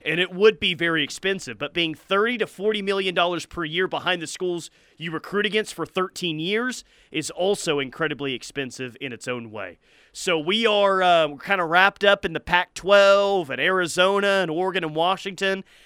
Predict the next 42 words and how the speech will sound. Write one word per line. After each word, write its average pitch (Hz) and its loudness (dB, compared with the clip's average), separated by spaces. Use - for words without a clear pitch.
and 147 -2
Florida 175 -2
State's 226 -2
kind 180 -2
of 165 0
off 175 0
to 196 -6
the 185 -6
side, 214 0
man. 165 -2
And - -2
they've 151 2
let 170 2
it 180 -2
known 190 2
that 143 2
they're 147 -4
not 160 -2
happy, 165 0
that 127 -10
they're 147 0
operating 160 0
at 160 -2
a 156 -4
deficit 175 -4
compared 139 -6
to 143 -6
the 143 -4
other 147 -4
schools 165 -4
that 156 -4
they're 165 -6
recruiting 175 -6
against. 135 -8
I, 139 4
I 160 6
don't 202 4
know, 233 6
man. 180 4
I, 170 2
I - 0
just, 165 -4